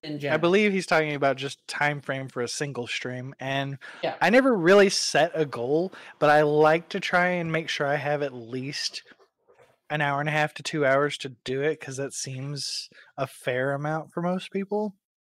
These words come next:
Speaker 2: I mean, I definitely end up going past that a lot because I'm having fun when I'm doing, or I get distracted, or, you know, chat is really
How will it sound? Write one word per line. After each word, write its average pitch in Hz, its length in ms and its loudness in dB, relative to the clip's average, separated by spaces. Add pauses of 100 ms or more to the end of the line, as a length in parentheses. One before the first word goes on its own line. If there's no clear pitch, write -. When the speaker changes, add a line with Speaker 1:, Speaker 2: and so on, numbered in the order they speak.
(280)
Speaker 2:
I 139 160 -2
mean, 143 240 -6
I 135 120 4
definitely 151 440 2
end 147 160 0
up 135 120 -4
going 139 420 0 (100)
past - 420 0
that 151 280 4
a 131 80 -4
lot 117 720 -4 (340)
because 135 220 -6
I'm 131 100 -4
having 131 280 0
fun 127 220 -4
when 127 120 -4
I'm 123 140 -8
doing, 123 400 -6
or 135 80 -2
I 139 40 -4
get 127 120 -2
distracted, 127 680 -4 (600)
or, 139 180 4
you 131 100 -2
know, 127 240 -2 (540)
chat 135 340 2
is 135 140 -4
really 131 380 -2